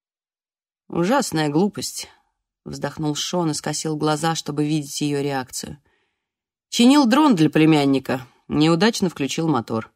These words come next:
Один из пропеллеров пропорол ему бедренную артерию.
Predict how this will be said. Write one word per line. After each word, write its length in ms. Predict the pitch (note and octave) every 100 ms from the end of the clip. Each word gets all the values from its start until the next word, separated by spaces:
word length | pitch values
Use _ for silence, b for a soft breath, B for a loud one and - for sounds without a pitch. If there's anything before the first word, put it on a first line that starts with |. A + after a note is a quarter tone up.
| _ _ _ _ _ _ _ _
Один 260 | - D#3+ C4+
из 100 | B3+
пропеллеров 600 | B3 A#3+ C4+ C4 A#3+ A#3
пропорол 480 | - G3+ G#3+ A3 A3
ему 220 | G#3 G#3
бедренную 540 | F#3+ G#3 F3+ F#3+ F#3+ F#3
артерию. 680 | F3+ G3 F3 C3+ B2 B2